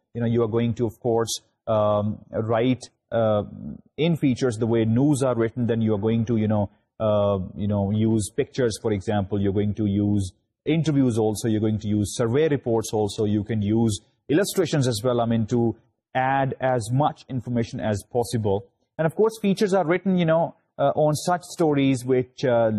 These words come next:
uh, which of course lack W H,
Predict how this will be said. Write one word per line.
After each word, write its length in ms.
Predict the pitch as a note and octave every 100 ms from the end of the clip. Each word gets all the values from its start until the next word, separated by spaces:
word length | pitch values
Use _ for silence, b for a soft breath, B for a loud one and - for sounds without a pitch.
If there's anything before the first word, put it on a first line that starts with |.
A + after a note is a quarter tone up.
| - -
uh, 160 | A#2
which 320 | A#2 B2+ -
of 120 | A#2+ -
course 260 | C3+ B2 B2
lack 560 | A#2+ C3 C#3+ D3+ B2
W 440 | A2+ A#2 B2 A2 G#2
H, 320 | G#2 A2